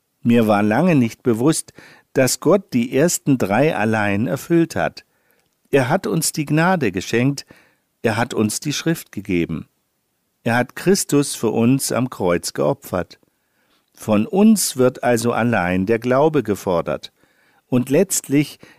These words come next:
ist auch der Glaube ein Geschenk Gottes an uns, das wir annehmen oder auch ablehnen können.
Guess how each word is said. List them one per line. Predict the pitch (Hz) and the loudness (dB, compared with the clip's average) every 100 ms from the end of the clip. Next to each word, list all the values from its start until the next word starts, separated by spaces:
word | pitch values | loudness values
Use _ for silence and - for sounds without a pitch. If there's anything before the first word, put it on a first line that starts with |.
| - | -4
ist | 135 - 160 | -4 0 -2
auch | 123 | 0
der | 147 127 | 0 0
Glaube | 120 110 151 175 165 | 2 2 2 2 0
ein | 113 117 | 2 0
Geschenk | 113 - 117 123 123 | -2 -2 -2 -2 -2
Gottes | 98 92 117 123 - | -2 0 -2 -4 -4
an | 107 | -2
uns, | 139 135 143 - - - _ _ | 2 2 0 -4 -12 -20 _ _
das | - 110 - | -2 -2 0
wir | 110 - | -2 0
annehmen | 143 170 127 113 117 127 - _ _ - | 0 2 4 4 4 2 -2 _ _ -8
oder | 107 95 80 | -2 0 0
auch | 92 - | 0 -2
ablehnen | 165 - 107 92 87 78 | -6 -2 -2 0 0 -4
können. | 98 85 78 95 | -2 -2 -2 -8